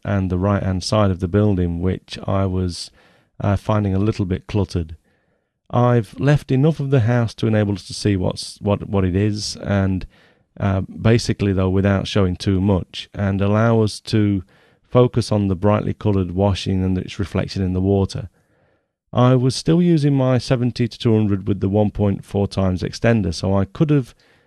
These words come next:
uh, cropped in closer in camera,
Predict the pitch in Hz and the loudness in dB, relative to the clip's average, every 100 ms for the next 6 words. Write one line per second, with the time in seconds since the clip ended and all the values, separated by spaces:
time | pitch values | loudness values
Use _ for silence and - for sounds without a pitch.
0 | _ - 110 107 - - 127 - - 110 | _ -6 -2 -2 -2 -2 -2 -2 -2 0
1 | 101 - 110 113 - 98 - 104 92 110 | 0 0 2 2 0 -2 0 0 2 0
2 | 107 101 82 | 2 2 0